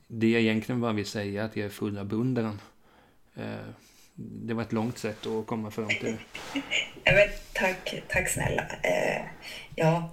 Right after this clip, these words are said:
Speaker 2: men det där är ju... Det beror ju lite på vad man vill berätta.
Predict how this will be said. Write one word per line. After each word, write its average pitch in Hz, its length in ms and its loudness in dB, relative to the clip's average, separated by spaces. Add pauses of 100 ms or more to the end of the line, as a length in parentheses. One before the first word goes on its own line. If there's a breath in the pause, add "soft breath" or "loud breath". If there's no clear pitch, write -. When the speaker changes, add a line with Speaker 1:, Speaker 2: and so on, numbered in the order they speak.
Speaker 2:
men 180 260 0
det 175 80 0
där 180 480 2
är 165 240 -2
ju... - 420 -10
Det 214 120 0
beror 262 200 6
ju 262 60 0
lite 269 220 -4
på 247 160 -6
vad 233 160 -8
man 220 140 -10
vill 214 120 -10
berätta. - 480 -10